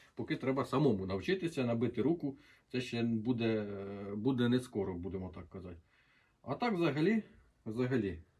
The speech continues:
коптильня у використанні дуже елементарна, дуже проста. Е, всі циферки, все цей.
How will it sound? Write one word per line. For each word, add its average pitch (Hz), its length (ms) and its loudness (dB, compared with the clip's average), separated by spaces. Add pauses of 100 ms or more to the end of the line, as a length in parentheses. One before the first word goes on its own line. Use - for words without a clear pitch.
(640)
коптильня 190 380 4
у 120 60 4
використанні 123 600 2
дуже 113 280 2
елементарна, 110 600 2
дуже 110 240 0
проста. 170 460 -4 (460)
Е, 98 180 -2 (200)
всі 151 320 2
циферки, 147 640 0
все 123 260 0
цей. 151 320 0